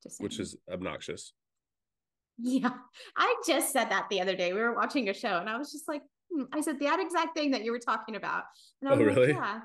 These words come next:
Speaker 1: that's inter-," <laughs> yeah. So I was like, "I just don't understand this. Like, don't, I don't understand that." But I, then I really was started thinking about it. And it really is the enemy's counterfeit to what God's designed relationship and marriage to be.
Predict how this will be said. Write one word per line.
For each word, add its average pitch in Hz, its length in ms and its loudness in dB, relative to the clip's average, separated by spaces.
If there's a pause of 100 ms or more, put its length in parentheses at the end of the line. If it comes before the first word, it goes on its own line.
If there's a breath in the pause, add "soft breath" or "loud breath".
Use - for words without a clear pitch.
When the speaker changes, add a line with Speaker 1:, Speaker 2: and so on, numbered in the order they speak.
(160)
Speaker 1:
that's 370 180 -4
inter-," 349 220 -2
<laughs> - 40 -6
yeah. 392 120 6
So 392 100 0
I 415 220 8
was 453 500 0
like, 440 80 -4 (120)
"I 440 60 -20
just - 200 -10
don't - 580 -8
understand 190 120 -6
this. - 140 -16
Like, 254 240 -6 (440)
don't, 370 260 -2 (120)
I 330 100 -4
don't 359 180 -2
understand 359 340 -4
that." 196 200 -6 (100)
But 269 300 0 (480)
I, 262 240 0 (200)
then 285 140 2
I 269 220 2
really 262 220 0
was 240 180 -6
started 220 360 -6
thinking 226 300 -6
about 185 200 -6
it. 185 140 -8
And 220 100 -6
it - 140 -10
really 247 200 2 (100)
is 220 180 -2
the 220 140 -8
enemy's 202 520 -6 (420)
counterfeit 202 580 -2 (140)
to 220 80 -2
what 196 200 -4
God's 190 340 0
designed 180 600 -4
relationship 196 520 -6
and 170 100 -6
marriage - 320 -16
to - 80 -20
be. - 200 -20